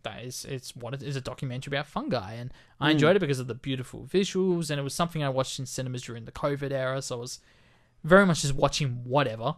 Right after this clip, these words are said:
Speaker 1: and I very much enjoyed it. I know a lot of people had issues with it 'cause it ended up being sort of this, I wouldn't call it propaganda, but it was like, by the end of the film, they'd sort of do a one eighty and like, "And here's how to treat cancer patients with this fungi."
Speaker 2: Mm.
Speaker 1: And it was like, "Oh, okay." It was a little,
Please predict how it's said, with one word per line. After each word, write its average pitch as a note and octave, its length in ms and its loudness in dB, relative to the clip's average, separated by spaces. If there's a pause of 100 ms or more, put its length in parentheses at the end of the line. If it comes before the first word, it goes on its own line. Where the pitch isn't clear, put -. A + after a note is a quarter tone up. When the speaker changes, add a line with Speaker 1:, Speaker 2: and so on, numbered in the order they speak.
Speaker 1:
and C#3 120 -4
I A2+ 40 -2
very C3+ 240 0
much B2 200 -6
enjoyed A#2 280 -6
it. A#2+ 140 -4 (500)
I - 60 -2
know D3+ 120 4
a F#3 40 8
lot C#3+ 380 6
of E3+ 60 2
people F3+ 180 2
had E3+ 200 -2
issues F3+ 320 -2
with F#3+ 160 -6
it A3+ 120 -2
'cause D3 140 2
it C#3 100 2
ended C#3+ 160 2
up C3+ 120 0
being C#3 180 -4
sort B2+ 200 -4
of A#2+ 100 -10
this, - 400 -6 (640)
I - 60 0
wouldn't C#4 100 4
call A#3+ 140 12
it D3 100 4
propaganda, C#3+ 720 4
but C#3 140 4
it C3+ 60 4
was C3+ 200 2
like, C#3 400 0 (260)
by E3 160 8
the D#3 140 4
end D#3 120 4
of D#3+ 60 2
the D#3 60 0
film, D#3 200 0
they'd C3+ 180 0
sort D3 160 2
of C3 60 -2
do C3+ 80 4
a C3 40 2
one B2 200 -2
eighty D3+ 240 -2
and C#3+ 100 -2
like, B2+ 180 -2
"And D3 140 2
here's B3+ 320 4
how D#3 160 6
to F3+ 80 0
treat - 320 -4
cancer E4 420 0
patients D3 540 -2
with C3+ 160 -6
this - 160 -6
fungi." A#2 300 -6
Speaker 2:
Mm. C#3+ 120 2
Speaker 1:
And A#2 100 -2
it B2+ 60 -8
was D3 120 -6
like, B2+ 120 -6
"Oh, D3 300 6
okay." C3+ 260 -4
It A#2 60 -8
was B2+ 120 -10
a B2+ 40 -12
little, B2+ 280 -10